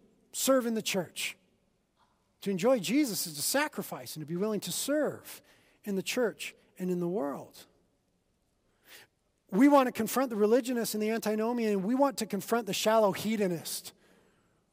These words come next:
the seeker of lesser joys. Because the psalmist said of God, "In your presence is a fullness of joy. And in your right hand there are pleasures forever."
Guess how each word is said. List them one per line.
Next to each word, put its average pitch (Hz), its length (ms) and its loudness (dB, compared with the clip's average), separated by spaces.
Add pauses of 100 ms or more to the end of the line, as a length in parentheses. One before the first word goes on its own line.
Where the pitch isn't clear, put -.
(560)
the 175 80 -6
seeker 240 460 2
of 185 100 2
lesser 202 400 2
joys. 170 800 -2 (1040)
Because 196 260 -2
the 202 60 -2
psalmist 247 480 2
said 185 260 2
of 180 160 -6
God, 196 340 4 (340)
"In 262 280 4
your 208 220 4 (180)
presence 254 1200 0 (260)
is 180 160 -4
a 180 60 -4
fullness 202 680 0
of 151 120 -10
joy. - 420 -10 (1040)
And 254 160 6
in 294 380 6
your 294 280 12 (100)
right 262 380 10
hand 302 500 6 (160)
there 262 120 10
are 262 160 10
pleasures 262 520 4
forever." 247 560 6